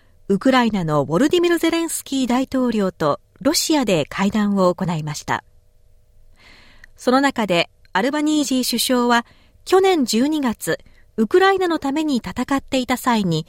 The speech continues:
ロシアに拘束され、現在もロシアで収監されているオーストラリア人のオスカー・ジェンキンス氏について触れ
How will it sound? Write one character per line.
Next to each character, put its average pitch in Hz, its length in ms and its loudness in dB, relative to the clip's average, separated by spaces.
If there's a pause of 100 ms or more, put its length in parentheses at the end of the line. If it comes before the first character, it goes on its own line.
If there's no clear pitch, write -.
(240)
ロ 262 140 2
シ 349 220 -2
ア 294 80 0
に 214 180 0
拘 226 260 -2
束 - 240 -8
さ - 140 -2
れ、 180 160 0 (420)
現 220 240 0
在 180 200 0
も 147 220 -2
ロ 202 100 2
シ 262 240 0
ア 226 100 -2
で 180 160 0
収 240 260 -2
監 277 240 -2
さ 254 120 -4
れ 240 100 0
て 220 180 0
い 214 40 2
る 202 180 2 (400)
オ 262 160 4
ー - 20 2
ス - 100 -4
ト 370 100 2
ラ 370 100 4
リ 370 160 2
ア 359 80 2
人 220 260 -2
の 143 300 0
オ 170 80 0
ス - 180 -6
カ 370 200 2
ー・ - 20 -2
ジ 370 120 0
ェ 370 40 2
ン 349 60 -4
キ 262 120 -6
ン 262 80 0
ス - 120 -8
氏 - 120 -4
に 175 120 0
つ 190 160 -6
い 170 80 -8
て 160 120 -6
触 - 180 -6
れ 160 140 -2